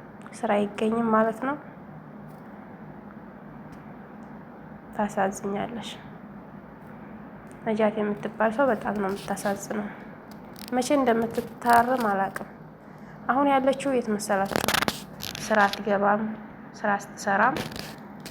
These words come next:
ያለችው ከውጭ ዜጋ ጋር ነው። እኛ ሰው ጋር ብትቀመጥ አያስቀምጧትም።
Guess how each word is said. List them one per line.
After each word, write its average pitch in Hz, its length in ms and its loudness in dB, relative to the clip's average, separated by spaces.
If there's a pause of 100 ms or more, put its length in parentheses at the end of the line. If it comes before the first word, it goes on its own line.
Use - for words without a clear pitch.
(160)
ያለችው 214 520 4 (1080)
ከውጭ 214 380 2
ዜጋ 202 240 2 (120)
ጋር 190 200 2
ነው። 208 120 -4 (960)
እኛ 214 240 6
ሰው 208 180 4
ጋር 214 160 8
ብትቀመጥ 262 580 2
አያስቀምጧትም። 202 840 0